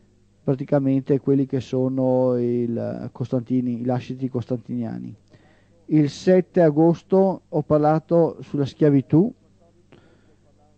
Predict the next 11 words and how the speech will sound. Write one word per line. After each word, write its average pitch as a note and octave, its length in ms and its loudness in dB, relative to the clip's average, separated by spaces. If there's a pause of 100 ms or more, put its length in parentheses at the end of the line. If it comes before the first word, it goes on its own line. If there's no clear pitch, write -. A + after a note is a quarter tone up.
(200)
il, D#3+ 340 6
eh, D#3 460 6
quattordici E3+ 600 2
agosto D#3+ 360 2
ho C#3+ 40 0
parlato D3 580 0
sulla C#3+ 240 -4
cavalleria C#3+ 760 2
dopo C#3+ 280 -4
i - 40 -4
Carolingi, C3 680 0